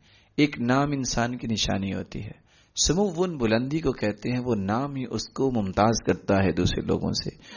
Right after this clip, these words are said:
اگر اصل نام سے پکارا جائے تو یہ بہت اچھا ہے،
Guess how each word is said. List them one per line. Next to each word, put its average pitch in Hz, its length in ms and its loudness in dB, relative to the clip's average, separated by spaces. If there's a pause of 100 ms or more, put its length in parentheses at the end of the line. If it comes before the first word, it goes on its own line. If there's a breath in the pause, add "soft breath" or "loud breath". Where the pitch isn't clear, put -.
(640 loud breath)
اگر 135 220 8 (100)
اصل - 240 4
نام 147 280 6
سے 143 140 0
پکارا 104 360 2
جائے 104 260 2
تو - 100 -4
یہ - 60 -6
بہت 170 260 -2
اچھا - 380 -2
ہے، 113 60 -2